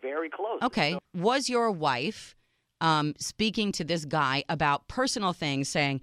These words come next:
Speaker 2: "Hey, Dennis and I, in our marriage, this is a problem. That is a problem." Are they having dinners that don't have anything to do with work? Are they doing other things?
Speaker 1: I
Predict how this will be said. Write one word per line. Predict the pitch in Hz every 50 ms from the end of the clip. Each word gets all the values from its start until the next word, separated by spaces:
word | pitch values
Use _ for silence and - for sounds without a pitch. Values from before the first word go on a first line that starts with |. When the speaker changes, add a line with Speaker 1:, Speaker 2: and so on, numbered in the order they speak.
| - - - _
Speaker 2:
"Hey, | - 151 180 170 147 131
Dennis | 131 117 151 147 156 160 156 - -
and | 147 139
I, | 131 127 123 123 120 120 117 - - - _ _ -
in | 156 151
our | 147 135 131
marriage, | 131 147 165 170 151 139 131 120 117 123 - - - _ _ _ _ -
this | 147 156 151 151
is | 147 120
a | 135
problem. | - - 139 120 120 113 113 104 104 107
That | - 147 156
is | 151 143 120
a | 139
problem." | 113 - 135 120 117 113 117 117 -
Are | - 139
they | 143 143
having | 165 156 143 139 139
dinners | 127 - 180 175 160 143 131 131 127 - - - -
that | 147 156 127 131
don't | 151 139 131
have | 139 135 135
anything | 135 131 - 135 127
to | 123 120
do | 127 131
with | 120 117 113 -
work? | 120 113 104 101 - - - _
Are | - 147 143
they | 143 143
doing | 143 147 147 147 143 143 - -
other | 165 185 202 190 185 165
things? | - - 101 85 - - 127 - - - _ _ _ _ _ _ _ _ _ _ _ _ _ _ -
Speaker 1:
I | - - -